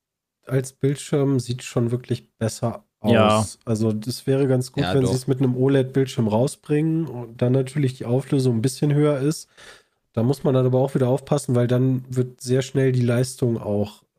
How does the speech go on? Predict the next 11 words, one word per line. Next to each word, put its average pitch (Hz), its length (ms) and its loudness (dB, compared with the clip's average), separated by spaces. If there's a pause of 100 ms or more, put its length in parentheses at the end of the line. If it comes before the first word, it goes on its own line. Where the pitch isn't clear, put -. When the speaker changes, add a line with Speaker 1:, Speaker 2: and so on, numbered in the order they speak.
(120)
Speaker 1:
mehr 117 340 0
gefordert. 104 600 -2
Speaker 3:
Ja. 101 380 -6
Speaker 1:
Also 104 220 -4
da 110 100 2
muss 127 200 0
die 123 100 0
Hardware 113 340 -2
auch 101 120 -4
dementsprechend 104 640 -6
hergeben. 117 480 0